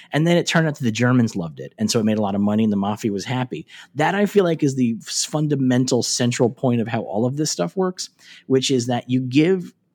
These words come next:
in the best case scenarios, you give an artist some parameters. "Oh, yeah, we like this article about this weird story. Why don't you make a movie about it?" And then they come back with their personalized shit.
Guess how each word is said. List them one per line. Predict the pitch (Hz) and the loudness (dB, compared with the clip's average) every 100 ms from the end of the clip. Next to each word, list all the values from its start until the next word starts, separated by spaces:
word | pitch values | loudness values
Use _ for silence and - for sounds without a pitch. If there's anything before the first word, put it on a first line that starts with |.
| - | -2
in | 139 | 2
the | 131 | 2
best | 147 185 - | 2 0 0
case | 180 160 | -2 -2
scenarios, | 160 147 131 117 107 107 | 0 2 2 2 0 -2
you | 113 | -2
give | 139 147 | 0 0
an | 151 | -2
artist | 117 117 110 - - _ _ | -2 -2 -4 -8 -18 _ _
some | - 123 117 | -2 0 0
parameters. | 117 110 123 147 160 160 - | -2 -2 -2 0 0 0 2
"Oh, | |
yeah, | 143 147 | 6 8
we | 123 143 | 8 6
like | 147 | 6
this | - 160 | 2 2
article | 151 - 98 | 2 0 -2
about | 101 107 | -2 -2
this | 113 117 | -2 0
weird | 123 123 | 2 2
story. | - 135 98 | 4 4 4
Why | |
don't | 101 113 | 0 0
you | 120 | 0
make | 110 | 2
a | |
movie | 120 139 110 | 2 4 2
about | 95 90 | -2 -8
it?" | 95 - - - - _ | -12 -18 -20 -20 -20 _
And | 127 135 | -2 0
then | 131 123 123 - | 0 0 0 -4
they | 120 131 | -4 -4
come | - 156 | 0 -2
back | 131 135 131 | -2 -4 -4
with | 120 | -2
their | 107 | -4
personalized | - 127 - 147 147 156 - | -4 -6 -4 -2 -2 -2 -4
shit. | - 190 | -2 -2